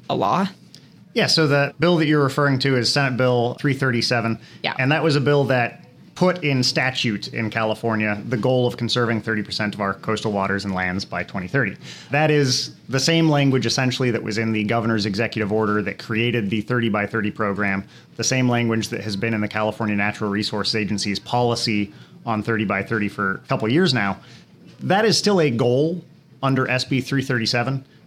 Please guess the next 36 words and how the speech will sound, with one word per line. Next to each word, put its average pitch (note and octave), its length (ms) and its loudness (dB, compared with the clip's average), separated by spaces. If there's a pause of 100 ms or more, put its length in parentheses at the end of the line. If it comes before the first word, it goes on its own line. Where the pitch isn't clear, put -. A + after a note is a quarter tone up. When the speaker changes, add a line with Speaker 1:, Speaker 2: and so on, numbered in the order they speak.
Speaker 2:
Uh, A#2 180 0
it A#2 160 -4
states C#3 360 0
the A#2+ 100 -4
thirty B2+ 240 0
by A#2 180 2
thirty A#2 300 -2
goal A#2 420 2
within A2+ 320 -2
the G#2 300 0
legislation. A2+ 680 -2 (400)
And B2+ 160 -2
additionally, C#3+ 400 2
there's B2 220 0
no B2+ 420 0 (120)
penalty A#2+ 460 0
for G#2+ 140 -8
failure A2+ 380 -2
to A2+ 140 -4
achieve A2+ 440 -2
that A#2 280 -2
thirty B2 220 0
percent. B2 380 -4
So B2+ 140 0
it's A#2+ 100 -2
still A3+ 220 0
aspirational B2 800 -2
in A#2 100 -2
the G#2 80 -2
law. A2+ 440 -2
Speaker 1:
Gotcha. - 340 -8
Speaker 2:
But C#3+ 100 0
I C3+ 60 2
think E3 220 0
the D3+ 180 0
impact C3+ 480 -2